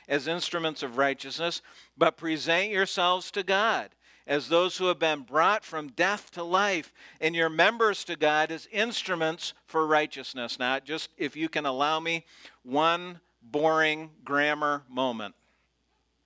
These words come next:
okay? Those two verses, twelve and thirteen, all the verbs are in what we call the active voice. That's the opposite of the passive voice.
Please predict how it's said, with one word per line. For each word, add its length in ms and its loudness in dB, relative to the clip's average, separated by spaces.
okay? 400 -2
Those 280 0
two 220 2
verses, 640 0
twelve 340 4
and 140 -4
thirteen, 720 0
all 300 6
the 140 0
verbs 600 2
are 280 2
in 80 -4
what 180 2
we 100 0
call 300 2
the 220 -6
active 580 2
voice. 480 -2
That's 260 4
the 160 -4
opposite 600 0
of 220 4
the 120 -2
passive 680 -2
voice. 500 -4